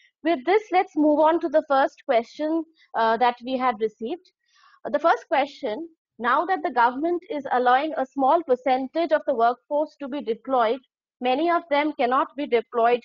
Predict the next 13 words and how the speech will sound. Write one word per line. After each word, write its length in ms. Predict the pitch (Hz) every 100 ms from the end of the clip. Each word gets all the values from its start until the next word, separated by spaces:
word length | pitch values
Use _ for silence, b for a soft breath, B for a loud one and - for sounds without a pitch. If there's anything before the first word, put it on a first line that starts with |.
| -
to 80 | 262
ensure 480 | 233 233 - 262 262
social 280 | 247 247 277
distancing 600 | 240 - 240 240 247 233
at 100 | 220
workplace. 500 | 208 202 - 220 302 - _ _ b -
For 120 | 285
those 340 | 277 320 330 - _ _ _
who 160 | 285 311
we 140 | 320
cannot 420 | 320 277 262 330 330
offer 340 | 269 294 302
work, 300 | 247 254